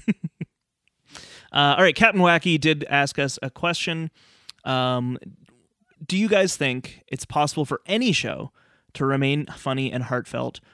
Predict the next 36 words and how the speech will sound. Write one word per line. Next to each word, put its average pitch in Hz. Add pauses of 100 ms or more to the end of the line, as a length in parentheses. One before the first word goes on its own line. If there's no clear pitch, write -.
(140)
or 135
is 131
the 131
road 143
a -
natural 127
fork? -
Basically 147
asking, 135 (260)
as 151
a 151
show 143 (260)
continues, 131 (280)
and, 127
you 135
know, 123
Simpsons 160
is 143
an 139
odd 135
one 135
because 127
it's 127
gone 127
on 127
for, 123
I, 127 (140)
uh, - (260)
the -
longest, 127
I 127
think 120
now, 120
right? 131 (280)
Hundred 131
percent, 156